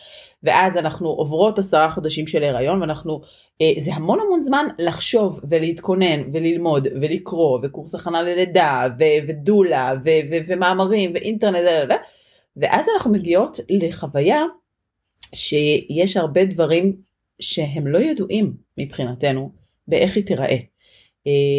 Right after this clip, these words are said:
או במהלך שלה. אנחנו יכולות לעשות את כל ההכנות ואת כל הלמידה ואת כל המידע, ולהביא איתנו את הדולה, אה, ו-, ו-, ולעשות סקר חדרי לידה, ול-, ולבדוק מה הבית חולים שאנחנו הכי רוצות ללדת בו, ולקבוע אם אנחנו רוצות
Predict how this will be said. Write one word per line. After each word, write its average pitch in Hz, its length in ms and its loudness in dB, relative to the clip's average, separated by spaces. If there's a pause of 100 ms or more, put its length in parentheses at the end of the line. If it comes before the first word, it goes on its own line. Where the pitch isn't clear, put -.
(140)
או 156 100 0
במהלך 156 560 0
שלה. 165 280 2 (480)
אנחנו 156 300 -4
יכולות 190 560 2
לעשות 202 360 2
את 208 100 -2
כל 262 180 2
ההכנות 190 460 -2
ואת 170 180 0
כל 254 200 2
הלמידה 165 1200 0
ואת 147 200 0
כל 233 220 0
המידע, 208 380 2
ולהביא 156 320 0
איתנו 262 320 -2
את 226 100 -2
הדולה, 180 460 2 (440)
אה, 165 240 2
ו-, 165 300 0
ו-, 165 180 0
ולעשות 165 380 0
סקר 269 380 0
חדרי 233 340 0
לידה, 220 360 4
ול-, 180 120 0 (120)
ולבדוק 170 520 -2
מה 220 160 0
הבית 220 200 -2
חולים 220 240 -4
שאנחנו 196 280 -6
הכי - 160 -4
רוצות 226 320 -2
ללדת 185 340 0
בו, 160 240 0
ולקבוע 156 480 0
אם 226 60 -4
אנחנו 220 180 -4
רוצות 214 240 -4